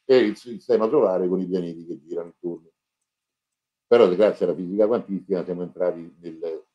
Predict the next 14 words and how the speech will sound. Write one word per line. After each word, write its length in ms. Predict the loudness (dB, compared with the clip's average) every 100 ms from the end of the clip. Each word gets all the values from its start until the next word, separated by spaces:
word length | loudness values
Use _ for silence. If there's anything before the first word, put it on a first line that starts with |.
| _ _ -18
l'infinitamente 880 | -14 -12 -10 -8 -8 -8 -12 -12
piccolo. 560 | -12 -14 -18 -16 -14 -16 _ _ _ _ _ _ _ _ _
E 200 | -4 -2
questo 300 | 2 0 0
fatto 300 | 2 2 0
di 100 | -6
entrare 300 | -6 0 0
nell'infinitamente 840 | 0 -6 -14 -16 -14 -6 -6 -6 -10
piccolo 680 | -14 -20 -18 -6 -4 -4 -4
ha 80 | -2
messo 320 | 0 0 -2
in 60 | 0
grado 340 | 2 2 -2
i 180 | -12